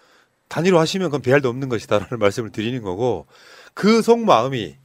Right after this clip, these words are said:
저랑 안철수 씨랑 똑같은 거예요. 도저히 못 참겠다. 나는 끝까지 간다.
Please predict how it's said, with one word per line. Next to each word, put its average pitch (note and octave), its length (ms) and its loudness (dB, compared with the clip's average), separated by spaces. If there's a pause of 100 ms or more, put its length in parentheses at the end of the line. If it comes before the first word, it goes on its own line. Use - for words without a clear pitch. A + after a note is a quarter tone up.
(580)
저랑 F3 320 4
안철수 D3+ 420 0
씨랑 D#3+ 320 -2
똑같은 C4 440 -2
거예요. A#2 220 -4 (840)
도저히 C4+ 220 2
못 F#3+ 240 2
참겠다. D#3+ 580 -4 (200)
나는 F#3 160 2
끝까지 B3+ 320 4
간다. - 380 -6